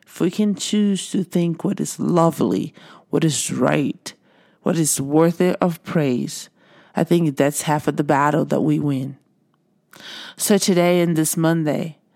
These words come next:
I do have to say to you, whatever is that thing that you n-, wanted and you never did it, go after.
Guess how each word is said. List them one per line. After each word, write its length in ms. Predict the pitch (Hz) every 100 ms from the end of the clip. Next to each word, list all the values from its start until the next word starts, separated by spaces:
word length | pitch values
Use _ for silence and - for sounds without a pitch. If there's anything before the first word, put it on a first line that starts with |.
| _ _
I 120 | 165
do 180 | 156 202
have 340 | 185 170 165 -
to 120 | 165
say 340 | - - 160
to 200 | 160 -
you, 280 | 156 151 156 - _ _ _ _ _ _ _ _
whatever 420 | 170 175 180 196
is 320 | 208 220 202
that 300 | - 196 -
thing 360 | - 196 180 170
that 320 | 151 165 160
you 160 | 165 160
n-, 340 | 151 147 151 -
wanted 500 | 147 165 185 180 156
and 240 | - 160
you 80 | 147
never 340 | 151 156 156 190
did 260 | 202 190
it, 280 | 165 - - _ _ _ _ _ _ _ -
go 260 | 165 160
after. 600 | 156 147 - - - 165